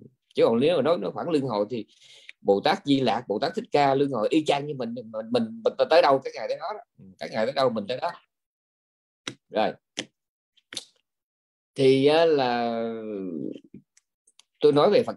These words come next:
Phật, Phật trí đó. Ừ. Có nghĩa là, ừ, khi mà thành Phật rồi thì cái gì Ngài cũng biết. Mà tại sao phải có cái đó? Là bởi vì cái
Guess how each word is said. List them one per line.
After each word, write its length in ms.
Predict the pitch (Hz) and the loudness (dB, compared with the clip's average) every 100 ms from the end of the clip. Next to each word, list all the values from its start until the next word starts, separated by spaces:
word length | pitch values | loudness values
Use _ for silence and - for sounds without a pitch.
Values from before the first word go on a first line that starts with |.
| - | -6
Phật, 180 | 98 113 | -6 -6
Phật 180 | 107 | -2
trí 140 | 160 233 | 2 4
đó. 100 | 269 - _ | 2 -2 _
Ừ. 80 | 233 220 - _ _ _ _ | -12 -12 -14 _ _ _ _
Có 100 | 165 | -6
nghĩa 220 | 180 139 165 | -2 0 0
là, 140 | 123 - | -2 -4
ừ, 80 | 120 123 113 104 | -8 -6 -6 -4
khi 180 | - 156 | 4 4
mà 100 | 131 | 4
thành 180 | 123 120 | 2 2
Phật 160 | 120 135 | 0 2
rồi 140 | 113 | 2
thì 80 | 107 | 2
cái 140 | 131 180 | 0 0
gì 120 | 135 | 0
Ngài 140 | 107 | 0
cũng 140 | - - | -4 0
biết. 140 | 233 | 0
Mà 60 | - | 0
tại 120 | 101 139 | -4 -2
sao 260 | 151 135 - - | -4 -6 -10 -10
phải 100 | 127 | -6
có 120 | 160 170 | -2 -2
cái 100 | 180 | -4
đó? 120 | 202 _ _ _ _ _ _ _ _ | -6 _ _ _ _ _ _ _ _
Là 100 | 98 | -6
bởi 200 | 98 117 | 0 0
vì 300 | 170 123 113 _ _ _ _ - - | 0 -2 -2 _ _ _ _ -12 -4
cái 200 | 165 | -4